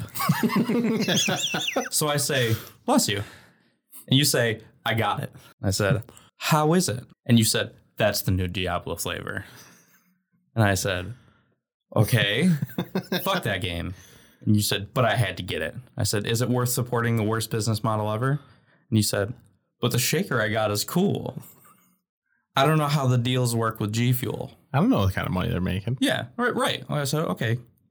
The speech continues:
Speaker 1: that's good." And then two and a half hours later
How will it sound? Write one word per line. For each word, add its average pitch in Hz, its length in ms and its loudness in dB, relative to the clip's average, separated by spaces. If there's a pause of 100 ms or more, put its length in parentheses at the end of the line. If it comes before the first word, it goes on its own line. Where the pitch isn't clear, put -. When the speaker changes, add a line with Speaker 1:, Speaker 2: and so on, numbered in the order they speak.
(100)
Speaker 1:
that's 185 180 0
good." - 200 -8 (880)
And 143 240 6
then 123 420 4 (460)
two 185 200 6
and 202 80 8
a 208 40 8
half 165 280 4
hours 139 360 0
later 139 480 0